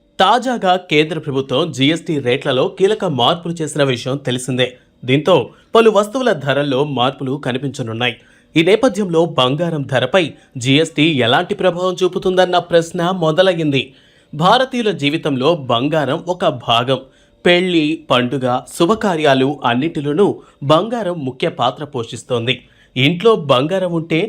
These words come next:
ధీమాతో ఉండేవాళ్లు చాలామంది ఉంటారు. అయితే ధరలు క్రమంగా పెరుగుతుండటంతో సాధారణ కుటుంబాలకు ఇది భారంగా మారుతోంది. ఇంతలో జీఎస్టీ రేట్లపై మార్పుల చర్చ మొదలయ్యింది. మరి బంగారం మీద అసలు పన్ను ఎంత అనే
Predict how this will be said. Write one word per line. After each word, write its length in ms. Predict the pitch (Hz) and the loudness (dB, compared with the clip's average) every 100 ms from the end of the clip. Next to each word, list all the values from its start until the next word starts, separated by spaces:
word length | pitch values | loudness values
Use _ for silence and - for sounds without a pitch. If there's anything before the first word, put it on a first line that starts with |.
| - - 156 | -8 -8 -4
ధీమాతో 480 | 214 247 226 220 202 135 | -2 2 2 2 0 0
ఉండేవాళ్లు 480 | 131 160 151 139 156 151 | 2 2 2 2 0 0
చాలామంది 520 | 147 123 147 139 147 143 | 2 2 2 -2 -4 -4
ఉంటారు. 260 | 143 135 - _ _ 120 | -2 -2 -2 _ _ -8
అయితే 240 | 117 165 170 254 - - | -4 0 0 -2 -12 -4
ధరలు 300 | 151 208 262 247 | 0 2 2 0
క్రమంగా 400 | 170 147 185 190 190 | 0 0 0 -2 -2
పెరుగుతుండటంతో 720 | 131 120 143 160 151 139 139 220 135 - _ - | -2 -4 -4 -2 0 0 2 2 0 -6 _ 0
సాధారణ 460 | 196 202 226 254 233 208 | 2 4 2 -4 -6 -8
కుటుంబాలకు 520 | 170 175 165 165 175 202 | -8 -6 -4 -4 -4 -2
ఇది 120 | 151 120 | -2 0
భారంగా 380 | 135 170 180 156 123 | 0 0 0 -2 0
మారుతోంది. 480 | 120 - 127 120 127 - _ _ 113 | -2 -2 -4 -2 -4 -8 _ _ -6
ఇంతలో 280 | 110 170 196 151 | 2 4 4 2
జీఎస్టీ 360 | 165 196 202 190 | 2 2 2 0
రేట్లపై 340 | 170 170 180 175 135 | 0 -2 -2 0 0
మార్పుల 340 | 131 160 170 147 - | 0 -2 -4 -4 -2
చర్చ 360 | 123 - 143 143 135 | -2 0 0 2 -2
మొదలయ్యింది. 560 | 117 131 123 117 127 117 - _ _ | -2 -2 -2 -2 0 -2 -8 _ _
మరి 280 | 147 196 202 123 - - 135 | 0 2 0 -4 -12 -6 0
బంగారం 460 | 143 196 240 240 226 | 2 2 -2 -2 -2
మీద 140 | 220 220 220 135 | 0 0 0 -2
అసలు 240 | - 202 208 | -2 -2 -2
పన్ను 260 | 202 202 196 139 123 | -2 0 0 0 -2
ఎంత 160 | 143 170 165 165 - - 120 | 0 0 0 -2 -12 -4 -4
అనే 140 | 120 | -4